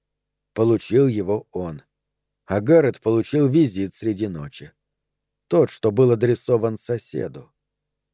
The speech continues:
Адресован мне. Альварадо знал это. Совпадение.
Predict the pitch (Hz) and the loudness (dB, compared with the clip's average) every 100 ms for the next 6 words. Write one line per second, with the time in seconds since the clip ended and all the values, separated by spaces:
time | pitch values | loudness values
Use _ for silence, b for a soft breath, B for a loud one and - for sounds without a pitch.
0 | _ 87 85 101 - 101 101 95 92 90 | _ -8 -4 -4 -4 -4 -4 -4 -6 -6
1 | 95 104 98 69 _ _ _ _ _ _ | -4 -4 -4 -6 _ _ _ _ _ _
2 | _ _ - 104 101 104 104 110 107 117 | _ _ -4 -2 0 0 2 0 0 -2
3 | 92 71 - - _ _ _ _ _ _ | -4 -8 -18 -20 _ _ _ _ _ _
4 | _ _ - 110 - 117 110 139 131 82 | _ _ -12 -12 -6 -2 0 2 0 -2
5 | 69 - | -12 -20